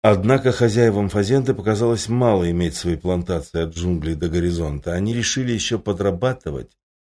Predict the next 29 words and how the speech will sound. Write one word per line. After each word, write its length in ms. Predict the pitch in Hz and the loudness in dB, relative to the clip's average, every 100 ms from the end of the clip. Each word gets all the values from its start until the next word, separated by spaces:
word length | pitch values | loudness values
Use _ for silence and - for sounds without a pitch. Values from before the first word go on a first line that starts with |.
| - | -12
сдавая 540 | 80 87 104 117 110 | -4 0 4 4 2
комнаты 680 | - - 113 113 113 107 104 | 0 -2 0 2 0 -2 -4
для 200 | 95 90 | -4 -2
ночлега 600 | 87 80 - 85 87 87 | -2 -4 -6 -4 -4 -4
гостям. 680 | 80 85 - _ - 62 - _ _ _ _ _ _ _ _ | -6 -8 -10 _ -8 -8 -10 _ _ _ _ _ _ _ _
То 60 | 139 | -2
есть 140 | 139 | -2
все 180 | - 143 | 0 2
равно, 260 | 147 147 151 | 4 4 2
что 180 | - 120 | 0 0
наши 260 | 120 110 | 2 0
олигархи 640 | 107 113 123 135 113 110 - _ - | -2 -2 0 0 -2 -8 -10 _ -2
начали 340 | 113 - 110 | 0 0 -2
бы 160 | 101 95 | 0 0
еще 420 | 92 87 - 113 | 0 -2 -2 -2
на 120 | 104 | -2
продажу 580 | 87 90 90 117 101 95 _ - | 0 0 2 0 -2 -8 _ -2
лепить 400 | 101 - 110 104 | -2 0 -4 -2
вареники. 640 | 110 98 73 62 60 _ _ _ _ _ _ _ _ _ | -2 -2 -4 -6 -14 _ _ _ _ _ _ _ _ _
«И 80 | 123 | -4
что, 340 | 110 - 117 120 | -4 -2 0 2
есть 340 | 107 120 - | 0 -2 -2
хорошие 420 | 117 117 113 117 | 0 0 0 -2
номера?» — 340 | 113 120 139 147 - | -2 -2 -2 -4 -4
поинтересовался 840 | 98 92 98 87 101 104 101 - | -6 -4 -4 -2 -2 0 -2 -2
я 160 | 95 98 | 0 0
у 60 | 90 | -2
своего 440 | 90 92 90 90 | -2 -2 -2 -2
гида 500 | 85 123 110 95 | -4 -4 0 -2